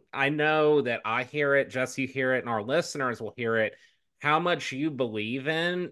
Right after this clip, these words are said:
your marketing strategy as an executive, one of the common topics that we both get, you know, just in the industry, on this podcast, everywhere, it comes from, you know,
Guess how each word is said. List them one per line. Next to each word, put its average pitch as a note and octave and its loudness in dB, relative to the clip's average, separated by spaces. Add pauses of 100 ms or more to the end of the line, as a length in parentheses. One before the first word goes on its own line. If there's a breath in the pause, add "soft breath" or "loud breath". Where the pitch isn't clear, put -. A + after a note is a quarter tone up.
your C3 2
marketing C3 0
strategy A#2 -2
as A2+ -4
an G#2 -6
executive, A#2+ -2 (380)
one C#3+ 2
of G3+ 2
the D3+ 0
common C3 -4
topics G#2+ -6
that A2+ 0
we B2 -6 (100)
both B2 2
get, A2+ -2
you A#2+ -8
know, G2+ -2
just F#2+ -10
in F#2+ -12
the F#2+ -12
industry, B2+ -4
on G#2+ -4
this G2 -12
podcast, A#2 -6
everywhere, A#2 -2 (360 soft breath)
it D3 0
comes D#3+ 2
from, B2 0
you C3 0
know, A#2 0